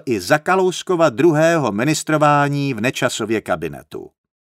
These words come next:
Z místa byl Šnábl odvolán v srpnu dva tisíce třináct, kdy vedl ministerstvo financí již zmíněný Jan Fischer. "Od chvíle, kdy byl jmenován Jan Fischer, jsem tušil, že naše soužití bude krajně obtížné,"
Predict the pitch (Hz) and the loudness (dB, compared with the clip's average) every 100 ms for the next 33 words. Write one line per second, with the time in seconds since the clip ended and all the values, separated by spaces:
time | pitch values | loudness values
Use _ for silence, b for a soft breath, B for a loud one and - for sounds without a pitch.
0 | _ B B B B B - 147 277 285 | _ B B B B B -2 2 2 2
1 | 254 208 180 - 160 196 160 - 147 156 | 2 2 2 2 2 2 2 0 -2 2
2 | 190 180 160 - 170 170 180 156 - 170 | 2 4 2 0 -2 -2 -2 0 2 2
3 | - 180 - 110 - 127 131 135 151 - | 0 -2 -4 -6 -2 2 4 4 2 -2
4 | 113 113 110 165 147 107 135 147 156 156 | -6 -2 0 0 0 0 -2 -2 -2 -2
5 | - 110 131 143 147 147 - 160 160 131 | -2 -4 0 0 0 -2 -2 0 0 0
6 | 113 - - 113 160 160 160 156 151 151 | -4 -6 -6 -2 0 2 2 2 0 -2
7 | 151 b b 85 139 143 147 - 131 - | -6 b b -4 0 2 0 -2 -2 -2
8 | 87 64 55 50 _ _ _ B B B | -6 -10 -12 -18 _ _ _ B B B
9 | - 190 - 214 240 214 143 117 135 131 | 0 0 0 -2 2 4 4 2 0 2
10 | 120 113 139 165 156 156 156 131 127 - | 2 2 2 2 4 4 4 2 -2 -2
11 | 151 - 151 147 143 123 131 113 - 131 | -2 0 -2 -2 -4 -2 -4 -2 0 0
12 | 135 110 127 156 151 123 156 143 147 131 | 0 0 0 2 0 -2 0 2 0 0
13 | 143 131 135 120 127 135 131 135 135 - | -2 0 0 0 2 2 2 -2 -4 -4
14 | 110 82 85 78 73 | -6 -6 -6 -6 -8